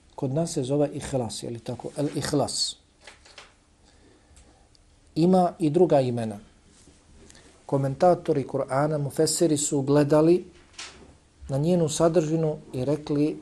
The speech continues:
da ta sura se zove i tako, i tako, i tako.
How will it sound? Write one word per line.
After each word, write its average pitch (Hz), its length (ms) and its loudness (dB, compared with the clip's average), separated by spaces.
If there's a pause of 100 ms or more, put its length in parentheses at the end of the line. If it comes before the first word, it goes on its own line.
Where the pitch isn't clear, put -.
(120)
da 131 80 -4
ta 143 240 0
sura 139 360 -4
se 127 160 -6
zove 131 300 -2 (460)
i 120 60 -12
tako, 143 360 -4
i 117 80 -6
tako, 139 280 -4
i 127 100 -2
tako. 113 280 -4